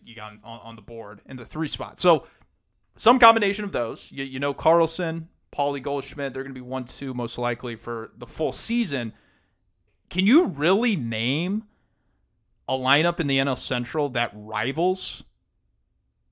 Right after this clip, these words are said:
the, the Cardinals? I, I can't. Obviously the Cubs, no. Pirates, no. Reds, yeah, maybe. Like, they got some hitters.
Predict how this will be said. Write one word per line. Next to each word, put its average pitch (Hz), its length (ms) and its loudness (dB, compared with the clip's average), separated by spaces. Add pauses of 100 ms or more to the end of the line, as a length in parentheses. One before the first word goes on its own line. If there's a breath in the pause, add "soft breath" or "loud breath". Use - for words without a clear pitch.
(160)
the, 123 160 -2
the 113 140 -8
Cardinals? 196 540 -2
I, 175 160 4
I 190 140 8
can't. 277 380 2 (180)
Obviously 262 360 2
the 190 100 -2
Cubs, 165 580 0
no. 151 360 0 (200)
Pirates, 175 500 4
no. 139 460 -2 (100)
Reds, 131 640 0 (380)
yeah, 247 240 8
maybe. 175 580 4
Like, 180 220 -2 (180)
they 185 220 2
got 254 260 6
some 151 140 -2
hitters. 135 480 -4